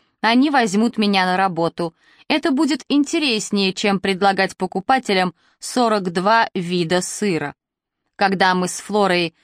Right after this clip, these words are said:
рассовывали продукты по холодильнику, она пояснила:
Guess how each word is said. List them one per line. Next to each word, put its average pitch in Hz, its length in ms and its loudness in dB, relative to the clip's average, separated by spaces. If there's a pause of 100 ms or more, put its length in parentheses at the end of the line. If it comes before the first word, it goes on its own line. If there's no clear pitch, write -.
(140)
рассовывали 202 840 0
продукты 185 520 -2
по 180 120 -4
холодильнику, 190 720 0
она 185 240 2
пояснила: 196 760 -2